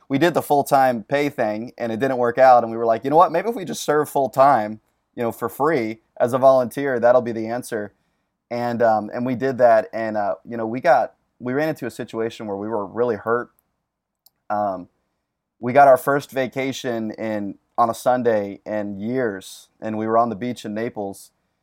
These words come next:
just kinda walking down the beach at sunset, and I looked at her and I said, "You know, I think, I think it's time for us to be obedient. <laughs> Um, what do you think about the idea of actually answering the call and starting a church now? Is now the time?" And, and, you know, she looked at me and she said that she always knew this conversation was coming,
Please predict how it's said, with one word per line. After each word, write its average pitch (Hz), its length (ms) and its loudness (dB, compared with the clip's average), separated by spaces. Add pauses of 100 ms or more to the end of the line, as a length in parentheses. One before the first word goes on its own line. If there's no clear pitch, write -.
(460)
just 117 140 -12
kinda 117 140 2
walking 117 300 2
down 113 120 -2
the 110 60 -6
beach 117 180 -6
at 107 60 -16
sunset, 117 440 -2
and 101 100 -4
I 101 60 -2
looked 107 220 -6
at 107 120 0
her 101 80 -2
and 98 80 -4
I 98 60 -10
said, 101 220 -10
"You 101 60 -10
know, 104 160 -2
I 104 80 0
think, 110 380 -12 (280)
I 104 80 -6
think 123 240 -12
it's 107 160 -10
time 117 260 -2
for 110 180 -6
us 107 140 -4
to 101 80 -14
be 107 140 -8
obedient. 107 520 -8 (100)
<laughs> - 380 -4
Um, 123 240 4 (360)
what 120 100 0
do 127 60 -2
you 123 80 -4
think 120 200 -8
about 113 240 2
the 110 120 -2
idea 110 360 0
of 104 80 -6
actually 107 380 0
answering 107 280 -8
the 101 60 -12
call 107 220 0
and 101 80 -8
starting 95 260 -6
a - 20 -14
church 123 360 -10
now? 95 200 -8
Is 95 100 -14
now 98 180 -6
the 92 100 -14
time?" 107 320 -4
And, 95 140 -12 (720)
and, 113 260 -4
you 139 60 -4
know, 147 120 2
she 185 160 -4
looked 170 240 2
at 131 100 4
me 123 140 -4
and 120 120 -6
she 127 180 -10
said 117 480 0
that 110 360 0
she - 200 -6
always 123 240 4
knew 120 160 -6
this 113 140 -10
conversation 107 600 -8
was 98 160 -14
coming, 113 480 -2